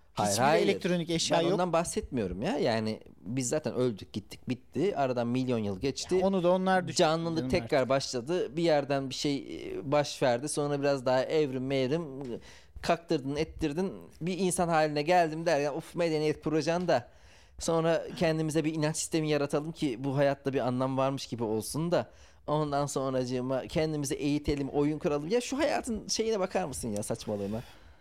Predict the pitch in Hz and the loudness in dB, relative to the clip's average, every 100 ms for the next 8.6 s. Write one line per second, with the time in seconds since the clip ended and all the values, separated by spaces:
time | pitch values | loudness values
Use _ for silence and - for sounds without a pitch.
0 | - - 156 - 147 139 156 165 160 - | -14 -8 -6 -4 -4 -2 -2 0 -2 -6
1 | - 196 226 233 202 180 160 147 185 131 | -2 0 0 0 0 0 0 0 0 0
2 | 131 190 202 190 160 143 147 120 151 147 | 0 0 0 -2 -2 -2 -2 2 4 2
3 | 135 117 123 120 123 123 110 - 143 143 | 2 -2 -2 0 0 0 -4 -4 -4 -2
4 | 107 - 139 143 151 - 120 123 71 85 | -4 -4 -4 -2 -2 -2 -4 -4 -6 -6
5 | - 127 120 - 120 104 90 - 147 139 | -6 -4 -4 -2 -2 -2 -4 -2 2 2
6 | 131 127 127 120 120 - - - 247 147 | 2 -2 -4 -4 -6 -10 -14 -10 -8 -2
7 | 117 104 104 117 139 139 139 - 131 127 | -2 -2 -4 -2 0 0 -2 -2 -2 0
8 | 120 160 156 151 151 131 | -2 -6 -4 0 2 0